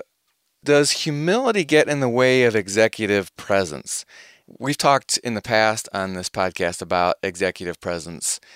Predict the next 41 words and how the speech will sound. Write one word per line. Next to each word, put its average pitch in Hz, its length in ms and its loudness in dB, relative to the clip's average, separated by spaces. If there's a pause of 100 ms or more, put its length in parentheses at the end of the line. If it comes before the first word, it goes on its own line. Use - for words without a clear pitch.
(360)
and 92 840 -4
how 92 520 0 (120)
a - 40 -8
lot 113 180 2
of 113 60 -2
times 104 220 -6
perception 107 500 -2
is 95 160 -6
reality. 87 640 -2
And 85 140 -10
so 92 140 -4
we 90 200 -8
have 95 320 -4 (580)
leaders 147 320 2
out 120 160 2
there 110 140 2
who 107 180 -6
aren't 117 480 0 (600)
basically 110 760 -2 (420)
acting 107 540 -2
in 95 140 -4
a, 90 260 -4
in 92 100 -8
a, 85 260 -8 (160)
in 101 120 -8
an 95 120 -8
executive 90 540 -2
way, 92 180 0
and 90 100 -4
so - 80 -6
people 101 260 -8
don't 92 160 -6
treat 107 220 -8
them 87 180 -6
in 82 100 -10
an 80 140 -12
executive 78 640 -10
way. 67 240 -8 (400)
And 101 160 -8
so 110 220 2
does, 120 500 0